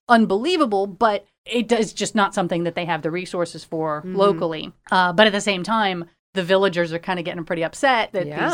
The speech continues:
Speaker 1: these hippos are traipsing through their towns, and they have video of that as well, just this hippo sort of wandering through a <laughs> village. And there's different camps over whether this is truly destructive to the environment or just different for the environment.
Speaker 2: Right.
Speaker 1: There's some people who are arguing that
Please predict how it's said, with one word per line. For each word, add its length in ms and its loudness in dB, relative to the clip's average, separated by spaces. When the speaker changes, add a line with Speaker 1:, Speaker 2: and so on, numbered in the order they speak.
Speaker 1:
these 60 -6
hippos 360 -6
are 240 -6
traipsing 360 -6
through 160 -10
their 100 -4
towns, 260 2
and 100 0
they 80 -2
have 140 2
video 240 -2
of 80 -6
that 160 0
as 120 -8
well, 200 -4
just 160 -16
this 120 -16
hippo 240 -10
sort 200 -4
of 240 -6
wandering 380 -2
through 160 2
a 40 4
<laughs> 20 -4
village. 1120 2
And 280 6
there's 200 4
different 380 -2
camps 580 -12
over 200 -2
whether 260 -2
this 160 -10
is 140 -10
truly 680 -4
destructive 500 -2
to 80 -10
the 100 -4
environment 460 -2
or 120 0
just 240 -10
different 380 -6
for 80 -16
the 140 -10
environment. 460 -8
Speaker 2:
Right. 280 -4
Speaker 1:
There's 180 2
some 160 4
people 220 0
who 80 2
are 120 4
arguing 500 0
that 320 -2